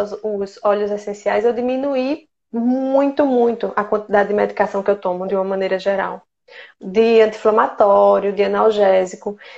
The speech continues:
Então, assim, eles não são, não é um efeito imediato. Você usa uma vez, já vê diferença. É uma, uma, uma coisa que você tem que se usar. É uso constante, na verdade. Todos os dias você tem que tá usando.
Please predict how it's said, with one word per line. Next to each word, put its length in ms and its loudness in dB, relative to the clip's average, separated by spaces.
Então, 240 2
assim, 260 2
eles 260 4
não 320 6
são, 580 2
não 240 2
é 100 6
um 60 4
efeito 460 2
imediato. 760 4
Você 240 0
usa 200 2
uma 140 0
vez, 420 2
já 180 2
vê 500 2
diferença. 640 2
É 100 0
uma, 200 4
uma, 400 0
uma 380 -2
coisa 260 2
que 140 -6
você 240 -6
tem 200 -6
que 100 -18
se 120 -2
usar. 520 0
É 220 6
uso 200 4
constante, 640 4
na 140 4
verdade. 540 2
Todos 300 4
os 140 0
dias 180 0
você 80 0
tem 160 -2
que 80 -16
tá 160 2
usando. 580 0